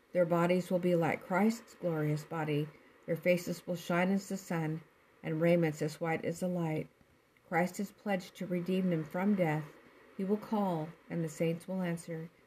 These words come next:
He will say, "Awake and sing," and the righteous will spring forth with a song of victory. Hallelujah. Thank you, Jesus. May your word go forth and edify and bless many today, Lord.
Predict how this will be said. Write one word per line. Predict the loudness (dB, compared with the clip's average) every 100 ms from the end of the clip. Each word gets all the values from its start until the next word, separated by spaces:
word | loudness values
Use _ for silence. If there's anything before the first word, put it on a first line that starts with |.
| _ _ _ -6
He | -2
will | -2
say, | 0 0 2
"Awake | 2 4 2 2
and | 2 0
sing," | 0 0 0 -2 -6 -12 -20 -20 _ _ -4
and | 2
the | 4
righteous | 6 4 0 -4
will | -6
spring | -4 0 2 2
forth | 2 2 -2
with | -6
a | -6
song | -2 0 0
of | 0
victory. | -2 -4 -6 -6 -4
Hallelujah. | -4 -2 0 2 4 4 0
Thank | -2 -6 -6
you, |
Jesus. | -8 -6 -4 -2 -4 -6 -20 -20 _ _ _ _ -4 -4 -4 -6
May | 0
your | 4 4
word | 4 4 2 2
go | 0
forth | 0 0 0 0
and | 0
edify | 0 -2 -2 -2
and | 0 -2
bless | -2 -2 -2
many | -2 0 -2
today, | -4 -4 0 0
Lord. | 2 0 -2